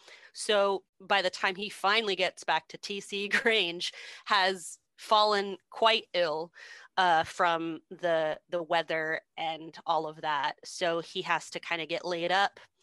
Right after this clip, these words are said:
uh, and taken care of at his new estate. And one of the people that works at his estate, that is now one of his servants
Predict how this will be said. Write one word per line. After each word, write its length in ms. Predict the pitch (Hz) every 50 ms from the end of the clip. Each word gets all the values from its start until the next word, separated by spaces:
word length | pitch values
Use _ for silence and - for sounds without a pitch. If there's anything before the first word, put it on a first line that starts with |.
| - - - - - - _ -
uh, 220 | 180 180 180 165
and 140 | - 175 180
taken 320 | - - 185 - 180 175 175
care 340 | - - 196 190 185 185
of 500 | 185 185 180 180 185 180 185 185 - - _ _ _
at 240 | 196 196 190 185 -
his 400 | - - 180 175 170 170 160 -
new 200 | 165 180 175 165
estate. 680 | - 170 - - - 196 180 185 214 - - - - - _ _
And 560 | 170 190 185 175 175 175 170 175 175 - - - _
one 320 | - 180 190 226 240 254 254
of 320 | 240 233 220 - - - _ _ _
the 400 | - 180 - 196 196 185 185 180 -
people 500 | - - 240 226 - 190 170 180 214 196
that 180 | 185 175 170 -
works 280 | 165 185 214 208 - -
at 80 | 214 196
his 160 | 196 180 170
estate, 420 | 175 160 - - 160 151 160 -
that 140 | - 156 160
is 160 | 165 165 160
now 280 | 170 165 160 160 165 156 - - _
one 160 | - 151 175 160
of 80 | 151
his 420 | - - 175 175 170 165 151 - - _
servants 720 | _ - 190 202 196 - 156 160 185 - - - - -